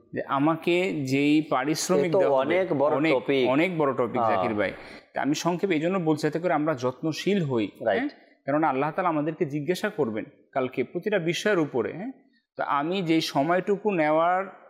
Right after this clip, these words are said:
Speaker 1: দেওয়ার কারণে আমাকে পারিশ্রমিক দেওয়া হচ্ছে, আমি সেই সময়টাকে যাতে অবহেলা না করি।
Speaker 2: অবহেলা না।
Speaker 1: আমরা অনেক সময় দেখি, আমরা আমাদের কর্মক্ষেত্রে গিয়ে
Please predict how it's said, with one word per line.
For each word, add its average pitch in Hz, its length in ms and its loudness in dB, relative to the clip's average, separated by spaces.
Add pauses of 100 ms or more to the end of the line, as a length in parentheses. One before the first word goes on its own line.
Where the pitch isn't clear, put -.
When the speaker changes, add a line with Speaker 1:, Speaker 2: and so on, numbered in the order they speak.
(160)
Speaker 1:
দেওয়ার 151 360 2
কারণে 139 760 -2
আমাকে 151 680 0
পারিশ্রমিক 165 580 -4
দেওয়া 139 220 2
হচ্ছে, 113 360 -8 (100)
আমি 139 180 -2
সেই 156 180 -6
সময়টাকে 143 480 -4
যাতে 143 140 -4
অবহেলা 127 420 -2
না 113 140 -2
করি। 110 200 -10
Speaker 2:
অবহেলা 104 340 2
না। 87 160 -8
Speaker 1:
আমরা 131 180 2
অনেক 151 160 0
সময় 147 240 0
দেখি, 127 340 0
আমরা 123 260 0
আমাদের 127 260 -2
কর্মক্ষেত্রে 143 680 -2
গিয়ে 120 360 -2